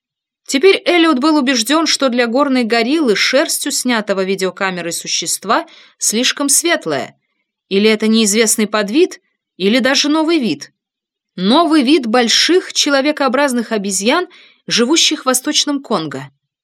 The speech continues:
Эллиот напросился в эту экспедицию, чтобы проверить реальную основу снов Эмми, что, конечно, было удивительнейшей психологической загадкой. Но теперь ставки резко поползли вверх.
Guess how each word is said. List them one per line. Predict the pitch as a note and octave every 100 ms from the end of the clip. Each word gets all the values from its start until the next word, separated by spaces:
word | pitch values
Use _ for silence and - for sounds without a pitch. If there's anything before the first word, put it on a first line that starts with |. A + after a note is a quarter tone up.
| _ _ _ _ _ _ _
Эллиот | G#3+ A3+ A3
напросился | G#3+ G#3+ G#3+ - A#3+ - G#3+
в |
эту | G#3+ G#3 G3+
экспедицию, | G3 - G#3+ B3 D#4 - E3+
чтобы | D#3 - F#3+ F#3+
проверить | G3+ G#3 A3 B3 A3 - -
реальную | G#3 B3+ C4+ G#3+ F#3
основу | F3+ - A3+ C4 A#3+
снов | A3+ - B3 B3 -
Эмми, | C4 A#3 E3 C#3+ C3+ - - - -
что, | - G#3
конечно, | G3+ G#3 G#3 - G3
было | F#3+ G#3 G3
удивительнейшей | G3 F3 F#3 A3+ D4+ D4 C4+ C4+ - B3+
психологической | B3 - A3+ A3 G#3+ A3 G#3+ G#3 - G3+
загадкой. | G3 F#3+ E3+ - - G#2 _ _ _ _ _ _ _
Но | E3+ F3+ B3
теперь | C4 A#3+ B3
ставки | A#3+ - A3 B3 -
резко | A3 D#3+ A#3+ - -
поползли | C4+ B3 A3 G#3 F3+ F#3+
вверх. | E3+ D#3 D3 - -